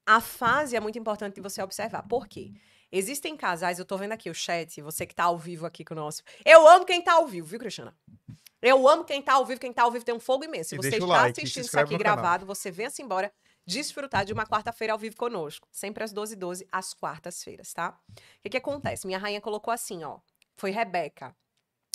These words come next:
Speaker 1: "Trabalho com meu marido também. Larguei de um emprego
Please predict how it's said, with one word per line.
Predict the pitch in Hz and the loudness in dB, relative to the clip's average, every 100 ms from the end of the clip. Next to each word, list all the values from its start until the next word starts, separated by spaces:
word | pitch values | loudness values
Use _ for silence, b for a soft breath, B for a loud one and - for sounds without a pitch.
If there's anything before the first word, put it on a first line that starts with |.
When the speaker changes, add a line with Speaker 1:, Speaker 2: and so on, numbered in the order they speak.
| - | -12
Speaker 1:
"Trabalho | - 190 202 226 | -4 2 4 2
com | 226 | 0
meu | 233 | 0
marido | 208 202 220 | 0 -2 -6
também. | 226 277 202 165 160 b b b | -6 -6 -4 -6 -8 b b b
Larguei | 175 208 214 190 226 277 | 4 4 4 0 2 2
de | 262 | -2
um | 262 | -6
emprego | 240 - 175 165 185 | -6 -6 -6 -6 -10